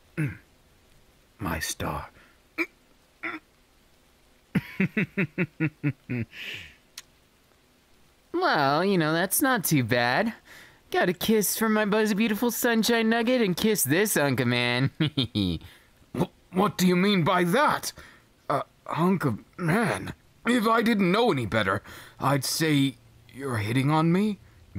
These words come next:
Speaker 2: Bingo, big boy. You're part of this too. Meow.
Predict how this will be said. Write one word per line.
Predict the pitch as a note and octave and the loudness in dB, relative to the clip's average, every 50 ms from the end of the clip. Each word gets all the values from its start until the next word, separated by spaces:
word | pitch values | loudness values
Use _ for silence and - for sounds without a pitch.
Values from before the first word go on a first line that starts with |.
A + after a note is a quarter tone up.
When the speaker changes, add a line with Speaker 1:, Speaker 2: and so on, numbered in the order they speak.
| - - - | -10 -4 -2
Speaker 2:
Bingo, | A#3+ B3 A#3 G#3 F#3+ F#3 F3+ F3 D#3+ | -2 0 2 2 2 2 2 2 2
big | D3+ D3+ E3+ E3+ E3 C#3 | 2 0 0 -2 -2 0
boy. | D3 E3+ E3+ E3 E3+ E3+ F3 D#3 - - - - - - - - - - - | 0 2 2 2 2 2 0 -2 -4 -10 -18 -20 -20 -20 -20 -20 -20 -18 -8
You're | - G2 A#2+ C#3 | -2 -2 0 0
part | B2+ - G#2+ G2 G2 G2 | 0 0 0 2 2 2
of | F#2 | 2
this | G2 G2 F#2 - - | 0 -2 -2 -4 -4
too. | - G#2 G#2+ B2+ C#3+ A#2+ F#2+ D#2 - - - - | -2 0 0 2 0 0 -2 -4 -8 -12 -18 -18
Meow. | - A#1 A1+ D2+ D2 A2 C3+ C3+ G#2 F#2+ A2 B2+ C3 A2+ F#2 - G2 - - | -16 -12 -10 -6 -2 -2 0 0 0 0 0 0 -2 -2 -2 -2 -4 -6 -6